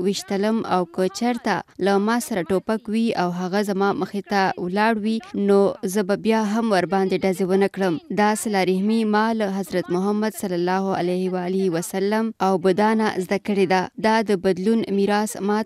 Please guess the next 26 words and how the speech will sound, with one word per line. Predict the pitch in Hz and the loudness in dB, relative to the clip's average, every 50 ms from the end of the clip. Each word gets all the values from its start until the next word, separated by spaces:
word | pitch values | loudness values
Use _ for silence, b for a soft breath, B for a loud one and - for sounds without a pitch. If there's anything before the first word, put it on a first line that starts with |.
| - 240 | -2 -2
ته | 220 220 226 220 | 0 0 0 0
له | 202 190 185 185 190 180 185 | 0 0 0 0 0 0 0
مارټر | 196 208 214 - - 220 220 202 - 180 | 0 0 -2 -2 -4 -4 -4 -2 0 0
لوتر | 180 175 - 196 185 165 - - 202 | 0 0 0 -4 -6 -6 -6 -4 -2
کینګ، | 214 220 220 220 208 - 196 196 | 0 0 0 -2 -4 -2 0 0
نیلسن | 208 208 202 202 - 220 196 185 185 175 | 2 0 0 -2 -4 -2 -2 0 0 0
منډیلا | 175 180 175 202 208 220 220 226 226 226 220 - - 202 | 0 0 2 2 2 2 2 4 4 2 4 4 4 4
او | 208 190 160 | 4 2 2
محمد | 196 214 233 233 240 233 220 220 | 0 0 0 2 2 2 2 0
علي | 208 220 190 196 | 0 0 -2 0
جناح | 196 208 214 226 233 226 | 0 2 2 2 2 2
نه | 233 233 226 - - 339 330 202 | 0 0 -2 -4 -8 -10 -6 -4
راته | 190 180 - 190 185 - 180 | -4 -2 -4 -4 -4 -2 -2
پاتې | 175 - 175 - - | -2 -2 -4 -4 -2
شوی | 208 208 196 190 185 160 | 0 2 2 2 2 2
دی. | 185 175 170 - - - 202 202 | 2 0 0 -2 -4 -2 2 2
دا | 208 214 202 202 | 4 4 2 0
د | 190 - 185 | 0 0 0
عدم | 208 220 220 220 208 - - | 2 2 0 0 -2 -4 -4
تشدد | 180 - - 190 175 175 196 208 214 - - 214 - - | -6 -4 -4 -4 -2 0 0 0 0 0 -4 -10 -10 -8
فلسفه | 196 180 180 - 202 185 - 214 208 185 214 | -8 -8 -6 -6 -6 -6 -4 -2 -2 0 2
ده | 208 214 | 0 0
چې | 208 - - - 190 180 185 190 | 0 -2 -4 -2 0 0 2 2
ما | 196 196 190 185 | 2 2 2 0
له | 180 156 190 | -2 -2 -2
ګاندیجي | 175 175 175 175 180 180 - - - 208 214 | -2 -2 -2 -2 -2 -4 -4 -4 -2 -2 -2